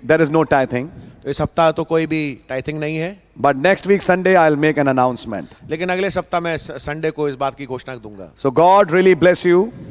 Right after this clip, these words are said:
Speaker 2: So खुदावंद आपको बड़ी बरकत दे।
Speaker 1: and may keep you safe
Speaker 2: और आपको सुरक्षित रखें।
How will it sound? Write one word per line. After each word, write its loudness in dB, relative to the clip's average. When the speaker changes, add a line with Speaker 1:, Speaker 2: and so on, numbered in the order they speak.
Speaker 2:
So -14
खुदावंद 2
आपको 2
बड़ी 6
बरकत 2
दे। 0
Speaker 1:
and 2
may 0
keep 4
you 0
safe 0
Speaker 2:
और -2
आपको 2
सुरक्षित 0
रखें। -2